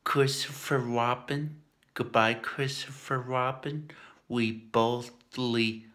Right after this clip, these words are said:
highly recommend it. And, um,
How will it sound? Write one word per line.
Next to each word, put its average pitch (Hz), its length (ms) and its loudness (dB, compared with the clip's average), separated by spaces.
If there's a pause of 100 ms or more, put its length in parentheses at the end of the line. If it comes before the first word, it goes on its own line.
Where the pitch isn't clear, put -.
highly 117 680 2
recommend 107 880 -4
it. - 420 -6 (680)
And, 110 460 0
um, 113 540 -2